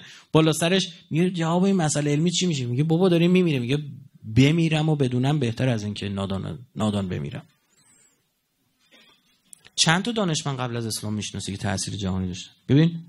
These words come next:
روم... یونانیا دارن، میگم آقا من افلاطون دارم، ارشمیدس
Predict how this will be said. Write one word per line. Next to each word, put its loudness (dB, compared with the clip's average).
روم... -2
یونانیا 4
دارن، -4
میگم -4
آقا 4
من 2
افلاطون -6
دارم، -8
ارشمیدس 2